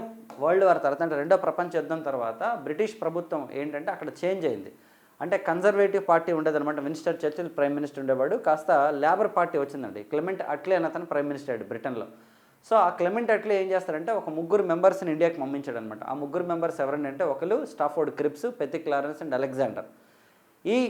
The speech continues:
కమిటీని క్యాబినెట్ మిషన్ ప్లాన్ అంటారనమాట. ఈ క్యాబినెట్ మిషన్ ప్లాన్కి చైర్మన్ ఎవరండి అంటే మనకి ఎవరు, ఈ లారెన్స్ అనే అతను చైర్మన్ అనమాట. So వీళ్ళు వచ్చి రెండు ప్రతిపాదనలు చేశారండి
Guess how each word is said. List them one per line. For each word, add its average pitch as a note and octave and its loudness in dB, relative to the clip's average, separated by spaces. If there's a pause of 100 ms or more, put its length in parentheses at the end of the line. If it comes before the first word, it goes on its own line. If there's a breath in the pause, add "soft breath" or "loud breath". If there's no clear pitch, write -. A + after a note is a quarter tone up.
(200)
కమిటీని G3+ 2 (120)
క్యాబినెట్ G3 2
మిషన్ D#3 -6
ప్లాన్ D3+ 4
అంటారనమాట. C3 -6 (180)
ఈ F3+ 0 (100)
క్యాబినెట్ F3+ 2
మిషన్ E3 -6
ప్లాన్కి E3 -2
చైర్మన్ E3 2
ఎవరండి D3 -2
అంటే C#3 -8
మనకి C3+ -6 (920)
ఎవరు, E3 4 (180)
ఈ - 2 (120)
లారెన్స్ F#3 6
అనే D#3+ 2
అతను F3 -6
చైర్మన్ C3 0
అనమాట. G2 -12 (220)
So A3 0 (100)
వీళ్ళు A#3 4
వచ్చి A3+ 0 (520 loud breath)
రెండు G3+ 2
ప్రతిపాదనలు E3+ 4
చేశారండి A#2 -6